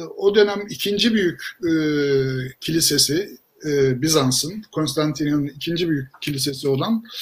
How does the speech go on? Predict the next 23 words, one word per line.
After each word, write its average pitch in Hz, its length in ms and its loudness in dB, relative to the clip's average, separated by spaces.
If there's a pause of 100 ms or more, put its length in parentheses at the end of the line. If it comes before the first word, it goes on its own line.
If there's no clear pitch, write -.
(280)
Havaryum 185 580 4
Kilisesi 165 500 0
var. - 340 -4 (220)
O 196 140 8
yıkılıp 185 460 -2
onun 196 140 -4
yerine 185 260 -2
Fatih 185 440 -2
Camii 143 400 6
yapılıyor. 110 360 -10 (160)
O 170 100 -4
mesela 156 320 0
daha 160 200 2
enteresan 135 600 0
bir 113 60 -6
örnek. - 360 -18
Yani 123 260 -4 (120)
Ayasofya'yı, 139 680 -2 (520)
e, 139 60 -2 (880)
Müslüman 156 400 -4
ibadetine 139 560 2
açıyorlar 160 500 -4
ama 127 240 -2